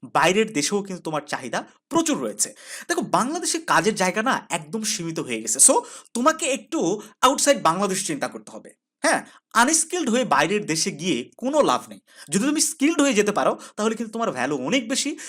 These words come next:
যেখানে একটা আনস্কিলড ওয়ার্কার বাইরের দেশে এক লাখ টাকা, মানে, আর্ন করতে পারে মান্থলি, সেখানে একজন স্কিলড ওয়ার্কার মান্থলি কিন্তু ফাইভ ল্যাকস ওভার ইনকাম করতে পারে। So ডিফারেন্সটা তুমি বুঝতেই পারছো, এবং তোমার ডিমান্ডও আছে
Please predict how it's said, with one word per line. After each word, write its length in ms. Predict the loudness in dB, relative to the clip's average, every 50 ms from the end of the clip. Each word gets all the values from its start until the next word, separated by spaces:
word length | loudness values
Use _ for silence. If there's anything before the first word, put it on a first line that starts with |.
| -16 -14 -6
যেখানে 380 | 0 2 2 2 2 2 0 0
একটা 300 | -2 -2 -2 -2 -2 0 2
আনস্কিলড 580 | 2 2 2 2 0 -2 -2 -2 -2 -2 -2
ওয়ার্কার 460 | -4 0 4 4 4 4 4 0 0 2
বাইরের 320 | 4 2 2 2 0 -4
দেশে 220 | -8 -8 -6 -8 -8 -8 -6
এক 200 | -6 -6 -2 0
লাখ 180 | 0 0 0 -2
টাকা, 180 | -4 -2 -4 -6 -8 -12 -20 _ _ _ _ -8
মানে, 180 | -4 -2 0 2
আর্ন 260 | 4 6 6 4 4
করতে 220 | 0 -2 0 2
পারে 120 | 2 4 6
মান্থলি, 400 | 4 4 4 2 -2 -2 -2 -4 -8 -14 -6 -2
সেখানে 260 | 0 0 2 2 0
একজন 200 | -2 -4 -4 -2
স্কিলড 340 | -2 -2 0 0 0 2 4
ওয়ার্কার 260 | 4 4 4 2 2
মান্থলি 360 | 2 2 2 2 0 -8 -10
কিন্তু 180 | -8 -8 -8 -4
ফাইভ 300 | 0 2 2 2 2 2
ল্যাকস 240 | 0 -2 -2 -2 -2 2
ওভার 240 | 2 2 2 0 -4 -6 -10 -16 -12 -10
ইনকাম 280 | -6 -2 0 0 0
করতে 220 | 0 -2 -10 -10 -10
পারে। 180 | -10 -12 -12 -14 -12 -6 -4
So 100 | -2 0
ডিফারেন্সটা 500 | 2 4 6 6 6 6 4 0 -2 -2
তুমি 180 | -2 -2 0
বুঝতেই 300 | 2 4 4 4 4 2
পারছো, 260 | 0 -2 -2 -2 -2
এবং 140 | -2 -2 -2
তোমার 240 | -2 0 0 0 0
ডিমান্ডও 340 | 0 0 2 2 2 2 2
আছে 180 | 0 0 -4